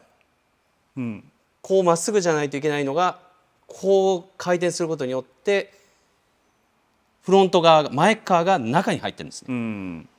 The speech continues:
Speaker 2: となると、どういうじ-、事情になるかっていうと、
Speaker 1: どういう事情？<laughs> はい。
Speaker 2: リアが、リアの五十度がよりきつくなるんですよ。
Speaker 1: リアが外に出てきちゃうってことですね。
Speaker 2: そう。
Speaker 1: はい。
Speaker 2: こう振るんで。
Speaker 1: うーん。
Speaker 2: ですんで、まあ、あのー、ある程度下げ、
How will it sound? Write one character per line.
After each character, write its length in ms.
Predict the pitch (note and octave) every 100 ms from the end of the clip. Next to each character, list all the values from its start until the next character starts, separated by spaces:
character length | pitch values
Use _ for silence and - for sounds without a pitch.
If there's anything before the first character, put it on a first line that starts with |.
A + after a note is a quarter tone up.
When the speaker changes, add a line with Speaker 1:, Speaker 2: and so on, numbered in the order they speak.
| _
Speaker 2:
と 120 | - A3
な 160 | A#3+
る 100 | G3
と、 320 | - A2+ F#2+ G2
ど 100 | F3+
う 40 |
い 40 | F3+
う 120 | D#3
じ-、 260 | C#3 C#3 - C3+ -
事 220 | A2+ B2+
情 120 | B2
に 60 | A#2+
な 80 | A2+
る 80 | F2+
か 80 |
っ 40 | E2
て 140 | -
い 40 | F#2
う 40 |
と、 240 | - F3+ B2+
Speaker 1:
ど 100 | A2+
う 40 |
い 20 |
う 20 | A#2
事 140 | G#2+
情？ 240 | A2 G2
<laughs> 380 | - - C#3 -
は 160 | - A#2
い。 120 | G2 _ _ _ -
Speaker 2:
リ 180 | C#3+ F3+
ア 140 | B2
が、 360 | E3 D3 - - -
リ 160 | A#2 D#3+
ア 60 |
の 80 | B2
五 200 | G2+ C3 C3+
十 160 | G3
度 120 | A#2+
が 140 | G#2 E2
よ 240 | D#2 A2
り 100 | D#3
き 160 | E3 -
つ 160 | - -
く 100 | F3
な 100 | E2+
る 60 |
ん 20 | -
で 60 |
す 100 | -
よ。 60 | - _ _ _ _ _ - -
Speaker 1:
リ 160 | F3+ G3
ア 60 |
が 300 | E3+ G#3+ - - _ _ -
外 240 | - A3
に 60 | C#3
出 60 | A2+
て 80 |
き 60 | A#2
ち 60 | G#2+
ゃ 40 |
う 20 |
っ 20 | -
て 60 |
こ 60 | G2
と 40 |
で 60 | -
す 60 |
ね。 60 | -
Speaker 2:
そ 480 | B2+ B2 A#2 D2 -
う。 220 | _ -
Speaker 1:
は 120 | A#2
い。 40 | A2
Speaker 2:
こ 140 | G#3+
う 20 |
振 160 | F#3+ F#3+
る 100 | F3+
ん 80 | A2+
で。 200 | D2+ - C3
Speaker 1:
う 20 |
ー 840 | C#3+ D3 C#3+ C#3 C3+ C3 B2+ A#2+
ん。 20 |
Speaker 2:
で 100 | E3
す 100 | F3
ん 60 | E3
で、 300 | F3 D3+ - - _ -
ま 280 | G3+ A2 -
あ、 80 |
あ 40 | E3+
の 100 | F3+
ー、 440 | F3 F3 E3+ D#3+ -
あ 160 | A3+
る 80 | C4
程 140 | C#4
度 80 | F#3+
下 200 | D3+ F3
げ、 180 | F#3+ G3+